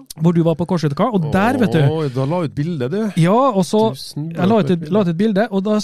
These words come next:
Speaker 1: da var, kom det opp et spørsmål, for at, øh, det var en, øh, Dentex.
Speaker 2: Ja, den på bildet var en Dentex.
Speaker 1: Ja, på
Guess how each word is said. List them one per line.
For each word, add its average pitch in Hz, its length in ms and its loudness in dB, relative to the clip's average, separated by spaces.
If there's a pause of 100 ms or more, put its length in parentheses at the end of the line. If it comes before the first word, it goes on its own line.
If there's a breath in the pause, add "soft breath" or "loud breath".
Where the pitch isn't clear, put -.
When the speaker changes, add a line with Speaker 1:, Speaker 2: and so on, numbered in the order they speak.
Speaker 1:
da 202 160 -2
var, 214 200 -2
kom 247 280 0
det 175 80 0
opp 143 120 -2
et 160 100 0
spørsmål, 143 340 -2
for 175 120 -2
at, 175 120 -4
øh, 170 1040 0 (640)
det 151 320 0
var 165 160 2
en, 160 300 2
øh, 160 460 0 (200)
Dentex. 147 800 -4 (200)
Speaker 2:
Ja, 107 240 -6 (140)
den 120 220 -4
på 123 140 -6
bildet 139 260 -2
var 208 80 -4
en 196 60 -6
Dentex. 117 420 -8
Speaker 1:
Ja, 156 120 0 (340)
på 170 480 2